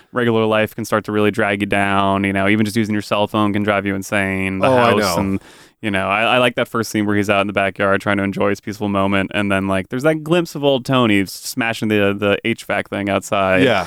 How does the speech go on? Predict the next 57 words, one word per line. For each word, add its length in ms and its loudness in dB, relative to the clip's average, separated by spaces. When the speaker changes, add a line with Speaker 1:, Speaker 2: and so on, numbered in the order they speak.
Speaker 2:
exactly. 720 2
Speaker 1:
Um, 100 -6
s-, 220 -6
and, 240 0
and 160 0
even 200 2
that, 200 2
when, 160 2
when 160 2
Vito 300 4
first, 440 -4
you 60 2
know, 240 4
is 280 2
on 160 2
the 60 -2
road 240 2
trip, 280 -2
I 20 -2
mean, 240 2
the 100 0
car 240 0
breaking 300 0
down, 400 2
and 160 -2
I, 380 0
I, 180 -2
I 60 -2
first 240 -4
thought 100 0
he 60 2
was 80 -2
gonna 160 0
have 140 -2
to 120 -6
replace 380 -2
his, 200 -8
his 180 -4
tire 440 -2
there, 300 0
and 120 0
I 80 2
was, 120 -4
like, 280 -2
thinking 180 -8
they 100 0
were 60 -2
really 240 2
going 140 0
for 140 -2
a 40 0
regularness 460 0
of 80 -6
life 260 0
thing, 280 -4
but, 240 0
um, 440 -2